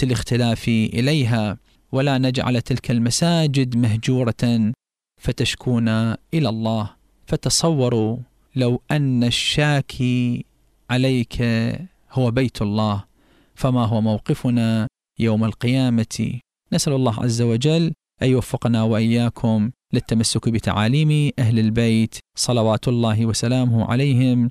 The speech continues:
والحمد لله رب العالمين،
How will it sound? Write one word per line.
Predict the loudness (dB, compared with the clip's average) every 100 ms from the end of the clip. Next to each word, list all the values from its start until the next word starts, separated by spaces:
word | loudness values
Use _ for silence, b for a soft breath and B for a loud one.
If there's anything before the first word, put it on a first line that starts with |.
| -2
والحمد | -2 0 2 2
لله | 2 2 2 2 2 2 2 0
رب | 0 0
العالمين، | 0 0 2 2 2 2 2